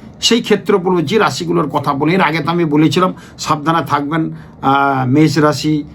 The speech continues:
মেষ রাশির ক্ষেত্রে এবারে কিন্তু খুব ডিস্টার্ব আছে। প্রত্যেকের উৎসর্গ দয়া করে বলছি একটু সাবধান সতর্কতার মধ্যে থাকবেন। কোনো ইনভেস্ট করতে গেলে একটু চিন্তাভাবনা করবেন,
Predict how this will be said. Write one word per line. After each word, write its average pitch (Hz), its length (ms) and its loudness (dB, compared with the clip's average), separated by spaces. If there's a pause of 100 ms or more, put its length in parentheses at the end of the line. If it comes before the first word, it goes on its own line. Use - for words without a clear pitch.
(160)
মেষ 196 260 2
রাশির 214 280 0
ক্ষেত্রে 180 300 0
এবারে 160 200 2
কিন্তু 156 240 -4
খুব 185 240 -4
ডিস্টার্ব 127 440 -2
আছে। 123 240 -10 (560)
প্রত্যেকের 214 440 0
উৎসর্গ 185 360 0
দয়া 165 280 0
করে 196 200 0
বলছি 185 220 -2
একটু 160 120 -4
সাবধান 170 380 -2
সতর্কতার 143 560 -4
মধ্যে 143 260 -2
থাকবেন। 156 400 -4 (800)
কোনো 208 120 4
ইনভেস্ট 190 400 4
করতে 190 260 -2
গেলে 175 120 0
একটু 165 120 0
চিন্তাভাবনা 160 480 2
করবেন, 175 400 -4